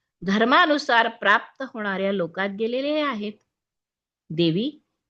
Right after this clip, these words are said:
ह्या सर्व वानरांच्या तुम्ही स्वामिनी आहात. भामिनी, हे अंगद आणि सुग्रीव दोघेही शोकग्रस्त झालेले आहेत. तुम्ही यांना कार्यासाठी प्रेरित करा. तुमच्या अधीन राहून हा अंगद पृथ्वीचे शासन करील.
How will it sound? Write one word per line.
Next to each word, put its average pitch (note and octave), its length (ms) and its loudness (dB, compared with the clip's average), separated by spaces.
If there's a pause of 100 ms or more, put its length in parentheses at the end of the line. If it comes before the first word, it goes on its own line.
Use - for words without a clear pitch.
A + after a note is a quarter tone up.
ह्या D4+ 200 2
सर्व D#4+ 460 2
वानरांच्या G#3 880 2
तुम्ही F#3 340 -8
स्वामिनी F#3+ 680 -4
आहात. D#3 360 -4 (680)
भामिनी, F#3+ 580 2 (340)
हे C#4+ 60 6
अंगद C#4+ 540 4
आणि C#4 220 2
सुग्रीव B3 520 -2
दोघेही B3+ 800 0 (480)
शोकग्रस्त D4+ 840 0
झालेले G#3 560 2
आहेत. F3 520 2 (140)
तुम्ही G#3 240 -2
यांना G3 240 -2
कार्यासाठी G#3 680 0
प्रेरित A3 420 2 (120)
करा. A#3+ 240 4
तुमच्या A#3 400 -2
अधीन C4+ 340 -2
राहून B3+ 380 0
हा A3 180 0
अंगद F#3+ 380 -2
पृथ्वीचे G3+ 460 -6
शासन F#3+ 760 -4
करील. D#3+ 520 -10